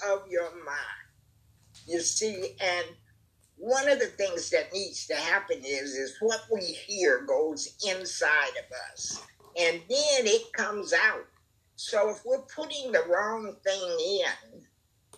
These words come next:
we're gonna have the wrong thing coming out. We're gonna be speaking doubt and unbelief and stuff that we shouldn't be speaking, because what comes out of our mouth is alive,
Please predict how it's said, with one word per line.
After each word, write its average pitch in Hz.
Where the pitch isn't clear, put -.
we're 180
gonna 180
have 160
the 143
wrong 143
thing 143
coming 135
out. 123
We're -
gonna 151
be 160
speaking 196
doubt 175
and 175
unbelief 170
and 127
stuff 175
that 143
we 180
shouldn't 165
be 170
speaking, 143
because 190
what 220
comes 185
out 156
of 143
our 135
mouth 196
is 190
alive, 147